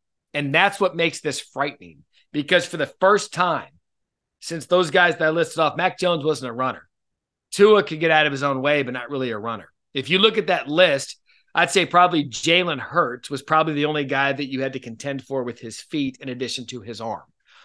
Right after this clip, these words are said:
But he wasn't built like Jalen Milroe, and that's why this is different. And I think Alabama has answered the quarterback question with, "Okay, here's our guy.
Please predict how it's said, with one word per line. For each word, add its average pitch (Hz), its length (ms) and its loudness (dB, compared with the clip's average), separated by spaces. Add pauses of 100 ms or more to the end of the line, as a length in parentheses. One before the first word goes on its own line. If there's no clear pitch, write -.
(120)
But 156 120 0
he 190 120 4
wasn't 208 400 4
built 185 260 2
like 135 200 -4
Jalen 123 320 -4
Milroe, 117 400 -2
and 117 100 -4
that's 190 200 2
why 214 140 4
this 170 260 -2
is 107 140 -14 (100)
different. - 380 -6 (920)
And 139 80 4
I 208 100 6
think 262 220 6
Alabama 165 760 4 (360)
has 160 160 -2 (100)
answered 202 380 2
the 185 80 0
quarterback 170 600 0
question 165 460 -2
with, 143 200 -4
"Okay, 160 440 -2 (520)
here's 175 260 0
our 185 140 6
guy. 156 300 0